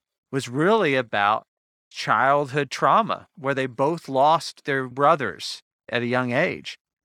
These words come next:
And it was really, really interesting to think about how that's all of our stories,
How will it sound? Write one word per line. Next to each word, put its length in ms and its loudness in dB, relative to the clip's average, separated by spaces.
And 140 -2
it 40 -4
was 200 -8
really, 380 2
really 240 2
interesting 420 -2
to 80 -6
think 240 -4
about 320 2
how 380 2
that's 180 -2
all 240 4
of 80 2
our 140 0
stories, 580 -2